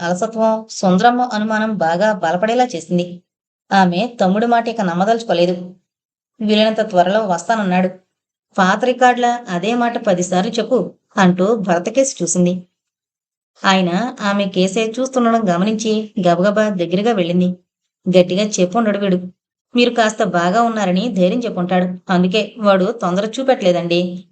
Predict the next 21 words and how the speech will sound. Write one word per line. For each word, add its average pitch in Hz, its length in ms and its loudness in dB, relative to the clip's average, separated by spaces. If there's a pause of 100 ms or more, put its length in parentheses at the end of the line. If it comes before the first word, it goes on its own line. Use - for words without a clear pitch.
అంతకంటే 226 400 2
ఇంకేం 196 300 2
లేదు. 202 260 -4 (400)
రేపు 202 240 2
ఎలాగైనా 185 480 0
ఇక్కడికి 226 300 -2
దొరికేలా 190 560 0
చూడమంటా 190 420 0
మాస్టర్ని, 180 640 -2
నేను 196 160 0
మాట్లాడతానుగా," 196 800 0 (420)
ధైర్యం 190 320 4
చెప్తున్నట్టుగా 233 640 0
చేయి 185 260 -2
పట్టుకున్నారు. 180 640 -2 (760)
ఆమెనే 196 600 0
ఆయన 202 200 0
ఓదార్చారు, 180 720 0 (180)
ఆమె 226 180 4
చేతిని 208 400 0
నొక్కి. 190 340 -4